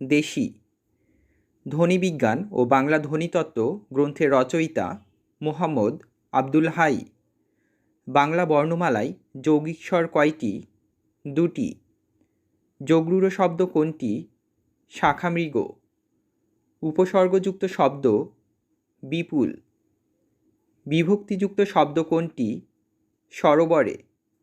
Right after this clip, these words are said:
কোনটি প্রত্যয় সাধিত শব্দ? ঐকিক। শিরোচ্ছেদ শব্দের সন্ধি বিচ্ছেদ শির প্লাস ছেদ।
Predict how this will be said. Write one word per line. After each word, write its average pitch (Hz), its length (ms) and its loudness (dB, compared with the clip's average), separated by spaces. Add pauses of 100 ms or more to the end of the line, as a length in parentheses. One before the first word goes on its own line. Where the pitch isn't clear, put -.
(800)
কোনটি 185 540 2 (240)
প্রত্যয় 165 380 0
সাধিত 180 380 -2
শব্দ? 131 560 0 (720)
ঐকিক। 160 680 -4 (1200)
শিরোচ্ছেদ 180 720 2 (120)
শব্দের 151 440 0
সন্ধি 165 380 -2
বিচ্ছেদ 156 520 -4 (600)
শির 180 320 -2
প্লাস 139 460 0 (240)
ছেদ। - 400 0